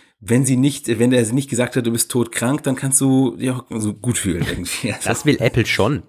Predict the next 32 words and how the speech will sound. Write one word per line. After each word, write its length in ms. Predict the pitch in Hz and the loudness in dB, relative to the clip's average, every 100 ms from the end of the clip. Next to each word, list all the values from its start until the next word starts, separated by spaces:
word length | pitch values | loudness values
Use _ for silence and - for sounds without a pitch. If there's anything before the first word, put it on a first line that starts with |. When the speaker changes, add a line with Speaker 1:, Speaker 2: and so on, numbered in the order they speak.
| _ _ _ | _ _ _
Speaker 2:
Äh, 420 | 110 101 98 92 | -2 0 0 -4
das 240 | - 104 - | -2 -2 0
haben 140 | 104 - | -4 2
Ärzte 400 | 127 - - 98 | 0 0 0 2
dann 180 | 92 90 | 2 0
gesagt, 460 | 85 90 87 - | 0 0 0 -2
dass 160 | 90 - | -6 -4
man 160 | 90 | -4
durch 180 | 90 95 | -2 -4
diese 300 | - 98 101 | -2 -2 0
Apple 240 | - - 110 | 0 -2 0
Watch 360 | 104 98 - - - - - - _ | 2 0 -4 -12 -20 -20 -20 -20 _
halt, 420 | - 98 95 - | -2 0 0 -6
äh, 160 | - 55 | -10 -8
sich 240 | - 120 | -2 -2
eigentlich 320 | 117 113 107 - | 0 0 -2 -4
verrückt 480 | 98 110 110 - | 0 0 0 -6
macht, 440 | 113 98 - - 95 | -2 0 -2 -12 0
weil 140 | 95 | 2
man 180 | 101 98 | 2 2
immerhin, 480 | 104 120 113 104 101 | 2 2 2 -2 -4
äh, 260 | - 98 95 | -6 -6 -2
weil 100 | 113 | 0
man 140 | 104 | 0
nicht 160 | 120 - | -2 0
mehr 80 | |
auf 100 | 107 | 0
den 120 | - 104 | 0 0
Körper 420 | 113 120 156 143 | 2 2 2 4
hört, 300 | 139 156 160 | 4 4 2
sondern 420 | 131 120 117 117 117 | -2 0 -2 -6 -6
auf 240 | 95 98 | -6 -6